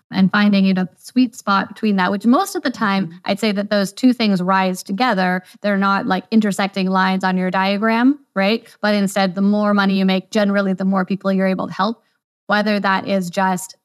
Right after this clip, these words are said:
Speaker 1: the customers you're able to help by selling more product, or even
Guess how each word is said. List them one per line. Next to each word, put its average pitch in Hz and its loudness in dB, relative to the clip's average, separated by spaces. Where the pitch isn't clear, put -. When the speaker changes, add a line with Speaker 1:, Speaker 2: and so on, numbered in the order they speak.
Speaker 1:
the 190 -2
customers 240 0
you're 208 -4
able 190 0
to 185 -2
help 196 -2
by 180 -2
selling 190 0
more 185 2
product, 185 -2
or 240 0
even 220 2